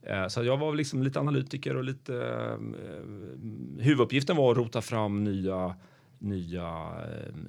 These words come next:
nya tänkbara, så att säga, kärninvesteringar.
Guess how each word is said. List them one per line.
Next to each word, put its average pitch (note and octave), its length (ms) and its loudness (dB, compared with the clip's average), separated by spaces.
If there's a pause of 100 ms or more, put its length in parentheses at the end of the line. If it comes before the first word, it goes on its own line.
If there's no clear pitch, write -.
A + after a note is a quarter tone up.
(320)
nya A2 300 4
tänkbara, F2+ 680 0
så - 140 -10
att F2+ 60 -8
säga, E2+ 180 -6
kärninvesteringar. F2+ 880 -2